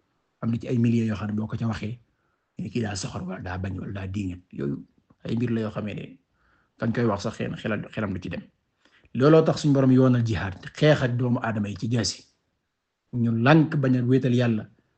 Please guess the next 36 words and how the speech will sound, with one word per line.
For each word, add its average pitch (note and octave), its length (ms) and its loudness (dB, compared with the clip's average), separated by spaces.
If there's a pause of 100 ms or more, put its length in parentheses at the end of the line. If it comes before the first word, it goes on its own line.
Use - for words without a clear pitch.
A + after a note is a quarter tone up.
(200)
lànk D3 420 6
bañ C#3 180 4
a C#3 40 6
may C3+ 180 6
nit C3 160 4
ñi C3 140 6
jàmm, A2+ 340 4 (1040)
ñooña A#2+ 540 2
dañuy A#2+ 200 0
xeex A2+ 220 -4
ak G#2+ 100 -6
ñoom. F#2+ 200 -8 (500)
Lu - 80 -18
ko B2 60 -4
Yàlla G#2+ 240 -2
waxee G2+ 200 -8
rek, G2 120 -12 (100)
"وقاتلوهم A2 680 -4
حتى D#3 320 -4
لا G3 120 -4
تكون C#3+ 320 -4
فتنة." - 300 -12 (500)
Xeex C3 180 -2
leen B2 180 2
ak A#2 80 2
yéefar B2 440 4
yi, C3 100 2 (520)
ndax - 140 -6
ñi C#3+ 180 4
xeex D#3+ 180 2
ak D#3+ 80 4
yéen D#3 280 2
ba C3 80 2
fitna E3 280 4
du D3+ 100 2
am, A#2 140 -4